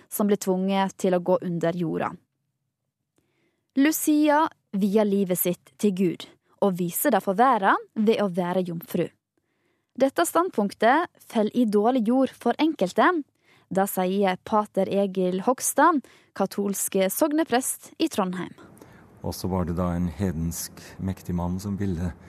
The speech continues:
Speaker 2: gifte seg med henne, og nettopp på grunn av hennes øyne. Og hun sa nei, men hvis det er øynene mine du er så glad i, så her har du dem, sa hun og ga ham øynene.
Speaker 1: Ei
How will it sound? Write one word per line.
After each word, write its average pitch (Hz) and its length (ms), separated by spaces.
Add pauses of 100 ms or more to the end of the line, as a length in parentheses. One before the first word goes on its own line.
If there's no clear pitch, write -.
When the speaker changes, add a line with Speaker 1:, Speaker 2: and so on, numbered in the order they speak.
(180)
Speaker 2:
gifte 101 320
seg 87 160
med 101 140
henne, 92 100
og 95 140
nettopp - 320
på 92 80
grunn 90 100
av 87 60
hennes 87 180
øyne. 82 300 (720)
Og 85 100
hun 85 80
sa 95 160
nei, 101 300 (560)
men 92 100
hvis 92 160
det 95 140
er 104 80
øynene 90 260
mine 87 300
du 101 100
er 98 160
så - 140
glad 101 260
i, 127 80
så - 320
her 90 240
har 90 160
du 82 80
dem, 82 220
sa 98 160
hun 85 180
og - 480
ga 92 160
ham 85 240
øynene. 85 380 (760)
Speaker 1:
Ei 285 320